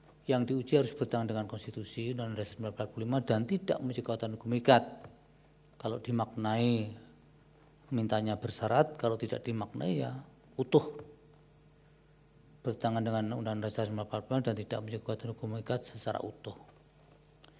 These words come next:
Nah, kemudian dari bukti-bukti yang disampaikan kepada Mahkamah, pemohon dua empat belas dan delapan belas belum menyerahkan bukti yang dilekatkan meterai,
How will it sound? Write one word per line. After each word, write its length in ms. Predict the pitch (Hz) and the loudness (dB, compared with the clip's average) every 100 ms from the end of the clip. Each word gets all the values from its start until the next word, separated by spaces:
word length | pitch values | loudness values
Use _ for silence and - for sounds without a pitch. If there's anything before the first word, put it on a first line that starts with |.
| - - | -20 -12
Nah, 160 | 131 | -8
kemudian 560 | 123 123 120 147 160 165 | -2 0 6 8 8 6
dari 400 | 156 131 120 120 | 6 6 8 4
bukti-bukti 640 | 117 120 127 120 113 - | 2 -2 -2 -2 -2 4
yang 160 | 123 117 | 4 4
disampaikan 1120 | 117 113 113 110 110 107 113 110 117 117 110 | 0 0 0 0 -2 -2 -2 -2 -2 -2 -2
kepada 320 | - - 110 | -2 -2 0
Mahkamah, 800 | 110 107 - 107 107 110 123 143 - - - - - - - - - - - - | -2 -2 -4 -4 -4 -4 -4 -4 -8 -20 -20 -20 -20 -20 -20 -20 -20 -20 -12 0
pemohon 320 | 127 127 120 | 6 8 10
dua 160 | 120 | 10
empat 120 | 117 117 | 10 8
belas 140 | 120 120 | 6 4
dan 400 | 113 110 110 104 | 2 2 0 0
delapan 340 | 110 113 110 | 0 0 0
belas 460 | 113 127 - - - - - - | 2 0 0 -10 -16 -20 -18 -2
belum 400 | 117 110 131 127 123 | 2 6 6 6 4
menyerahkan 480 | 120 117 113 123 | 4 4 4 4
bukti 400 | 117 113 - 131 | 2 -6 2 6
yang 160 | 123 120 | 6 4
dilekatkan 560 | 120 117 - 113 - 120 | 0 -2 0 -2 0 0
meterai, 560 | 120 - 127 110 107 | 0 2 2 2 -4